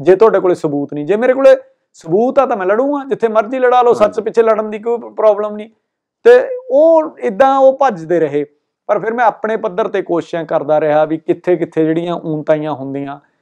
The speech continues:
Speaker 1: ਉਹ ਦੋ ਹਜ਼ਾਰ ਨੌ ਚ ਵੀ ਹੋ ਰਹੀਆਂ ਸੀ,
Speaker 2: ਹੂੰ।
Speaker 1: ਉਹ ਅੱਜ ਦੋ ਹਜ਼ਾਰ ਵੀਹ ਚ ਵੀ ਹੋ, ਟਵੈਂਟੀ ਟਵੈਂਟੀ
Speaker 2: ਬਿਲਕੁਲ
Speaker 1: ਚ ਵੀ ਹੋ
Speaker 2: ਜੀ,
Speaker 1: ਰਹੀਆਂ।
Speaker 2: ਬਿਲਕੁਲ ਹੈਗੀਆਂ ਨੇ ਜੀ।
Speaker 1: ਹਾਂ, ਅੱਜ ਵੀ ਆਪਣੇ ਆਪਣਿਆਂ ਨੂੰ ਮਾਰ ਰਹੇ ਆ।
Speaker 2: ਹੂੰ।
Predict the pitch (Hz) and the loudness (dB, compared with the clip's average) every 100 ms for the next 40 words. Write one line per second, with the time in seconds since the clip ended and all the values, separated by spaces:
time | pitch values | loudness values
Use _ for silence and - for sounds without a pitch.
0 | _ _ 202 190 185 190 185 156 143 139 | _ _ 2 4 4 4 2 0 -6 -4
1 | 180 175 175 175 170 180 117 107 101 135 | -2 0 0 -4 -10 -10 -12 -18 -10 0
2 | 180 165 170 160 170 147 131 131 147 127 | 0 0 -2 -2 -2 -8 -10 -14 -12 -12
3 | - - 143 147 120 117 117 113 113 113 | -12 -10 -10 -4 -4 -4 -6 -6 -8 -10
4 | 117 104 - 104 98 107 104 98 92 147 | -10 -14 -14 -14 -10 -10 -10 -14 -10 -4
5 | 139 - 185 175 190 220 254 247 - _ | -4 2 2 2 0 0 -2 -4 -10 _
6 | _ _ _ _ _ - 190 190 214 220 | _ _ _ _ _ -2 0 2 0 -2
7 | 220 - 180 - 180 180 180 143 139 160 | -2 -4 -4 -2 -4 -4 -2 0 2 2
8 | 175 180 _ - 95 | 2 -2 _ -20 -20